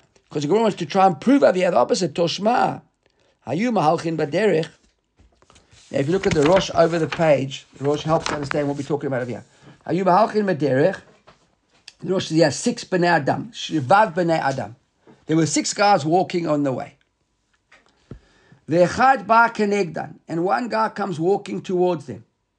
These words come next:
Ve-, ve'amar echad, and one of the six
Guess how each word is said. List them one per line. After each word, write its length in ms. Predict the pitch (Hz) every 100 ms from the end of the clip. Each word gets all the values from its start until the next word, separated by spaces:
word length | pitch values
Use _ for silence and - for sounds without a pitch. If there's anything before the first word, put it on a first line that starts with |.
| _ _ _ _ _ _ _ _ _ _ -
Ve-, 280 | 160 170 -
ve'amar 500 | 175 170 202 247 247
echad, 300 | 220 202 185
and 160 | 156
one 220 | 185 240
of 120 | 269 240
the 120 | 220
six 520 | - 208 - - -